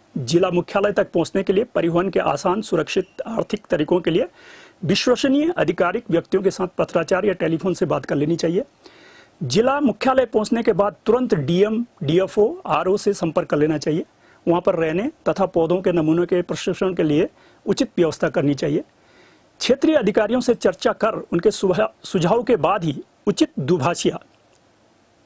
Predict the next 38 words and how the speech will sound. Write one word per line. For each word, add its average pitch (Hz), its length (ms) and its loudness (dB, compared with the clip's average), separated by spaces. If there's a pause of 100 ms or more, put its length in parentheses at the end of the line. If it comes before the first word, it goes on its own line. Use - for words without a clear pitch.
स्थानीय 220 340 -2
भाषा 175 260 0
के 202 120 0
व्याख्यान 170 380 -2
करने 143 260 -2
के 156 100 -4
लिए, 147 80 2
कभी-कभी 180 600 -2 (340)
आदिवासियों 156 540 -2
की 180 80 -2
भाषा 151 280 -2
हम 151 120 0
लोग 151 120 -2
नहीं 147 120 2
समझ 165 260 -4
पाते 143 260 -2
हैं, 330 100 0 (100)
तो 170 100 -2
उसके 160 200 -4
लिए 156 340 2
एक 147 80 -4 (120)
दुभाषिया 143 460 0
रखना 147 260 0
चाहिए, 151 280 -2 (120)
उसकी 165 200 -6
व्यवस्था 156 340 0
करनी 160 260 0
चाहिए। 175 280 -2 (760)
स्थानीय 262 400 0
वनस्पतियों 247 520 0
के 254 120 0
पहचान 208 480 0 (440)
तथा 214 300 0
उनके 220 280 2
पारंपरिक 208 640 -2
उपयोगों 202 400 2
के 220 160 2
जानकार 160 560 0